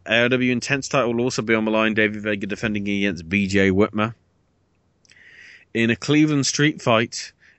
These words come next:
it'll be the dudes on T V of Samoa Joe, E C three, D J Z, Raymond Rowan, Matt Cross, taking on Team A I W, which is Alex Daniels, Josh Prohibition,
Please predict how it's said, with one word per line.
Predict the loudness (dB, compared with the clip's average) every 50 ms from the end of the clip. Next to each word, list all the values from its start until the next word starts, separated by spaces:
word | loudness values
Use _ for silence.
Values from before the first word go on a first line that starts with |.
| _ _
it'll | -6 -4 -2 0
be | 0 0
the | 0 -2
dudes | 0 2 4 4 4 4 2 0
on | -2 -2 -2
T | -2 -2 0 0 0 0
V | 2 2 4 4 4 4 2 0 -2 -8 -14 _ _ _ _ -6
of | -2 -2 0 0 -2 -4 -6
Samoa | -4 -2 0 2 2 4 4 2 2
Joe, | 2 2 2 2 2 2 2 0 -2 -4 -8 _ _ _ _ -6
E | -4 -4 -2
C | -2 -4 -4 -4
three, | -6 -4 -2 0 0 0 0 0
D | 0 -2 -2 0
J | 0 0 0 0
Z, | 0 0 0 0 0 0 0 0
Raymond | 0 0 0 0 -2 -2 0
Rowan, | 0 0 -2 -2 -2
Matt | -4 -4 -4 -6
Cross, | -8 -6 -4 -4 -4 -6 -8 -14 _ -20 -20 -20 -20 _ _ -8
taking | -4 -4 -4 -4 -4 -4
on | -4 -4 -6
Team | -6 -4 -2 0 0 0 0 0 0
A | 0 0
I | 2 2 2
W, | 2 2 2 2 2 2 2 2 0
which | 0 -2 -4 -2
is | -2 -2 -4 -4 -8 -6
Alex | -4 -2 -2 -2 -4 -6 -6
Daniels, | -2 0 0 0 0 -2 -2 -2 -4 -4 -6 -8 -10 _ _ _ _ -14
Josh | -6 -2 -2 -2 -2 -2 -4
Prohibition, | -4 -2 0 0 0 0 0 0 0 -2 -4 -4 -4 -6